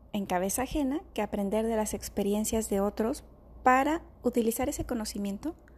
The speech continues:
para mejorar nuestra propia vida y evitar cometer errores por los que otros ya pasaron, ¿verdad? Vamos a oír esta reflexión.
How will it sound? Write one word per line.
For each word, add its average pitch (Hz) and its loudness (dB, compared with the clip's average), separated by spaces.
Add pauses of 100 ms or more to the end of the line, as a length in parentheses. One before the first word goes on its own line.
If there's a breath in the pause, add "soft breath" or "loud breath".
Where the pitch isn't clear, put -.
(680 loud breath)
para 220 6
mejorar 214 0
nuestra 233 -4
propia 233 0 (260)
vida 185 0 (720)
y 226 2
evitar 240 2
cometer 214 0 (160)
errores 214 -2 (360 loud breath)
por 226 2
los 233 4
que 208 0
otros 208 0
ya 190 2
pasaron, 180 -2 (100)
¿verdad? 196 -2 (840 loud breath)
Vamos 302 4
a 254 8
oír 233 6
esta 240 0
reflexión. 190 -4